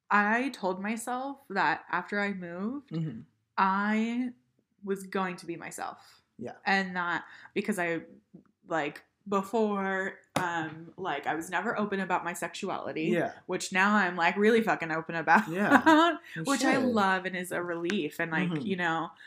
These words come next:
Speaker 1: I don't have to worry, like, someone's gonna find out,
Speaker 2: Yeah.
Speaker 1: like, you know, because I'm, I'm really open about it. And, like, you know, I was really proud of myself when I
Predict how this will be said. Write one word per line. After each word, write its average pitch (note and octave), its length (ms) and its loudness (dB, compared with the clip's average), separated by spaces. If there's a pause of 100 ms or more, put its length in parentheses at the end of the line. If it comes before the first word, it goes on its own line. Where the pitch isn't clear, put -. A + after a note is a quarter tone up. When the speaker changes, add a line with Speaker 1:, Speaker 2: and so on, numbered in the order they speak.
(140)
Speaker 1:
I F#3 80 0
don't F#3+ 100 0
have A3 160 2
to A#3 80 -2
worry, F#3+ 500 2
like, E3+ 180 -2
someone's F#3+ 260 -4
gonna F#3 180 -6
find F#3+ 480 -4
out, F3+ 400 2
Speaker 2:
Yeah. F#3+ 180 8
Speaker 1:
like, - 200 2
you G#3 80 0
know, G3 420 0
because G#3+ 320 -2
I'm, F3 300 -4 (420)
I'm F#3+ 260 4
really F3+ 240 -2
open C4 220 0
about D#3 300 2
it. D#3 120 2
And, F#3 200 -4
like, E3+ 320 -6
you G3+ 80 0
know, F#3 80 2
I F3 40 2
was F3+ 120 -2
really G3+ 160 0
proud F#3+ 260 -2
of G#3 80 -4
myself E3 480 -4
when E3+ 100 -4
I D#3+ 160 -2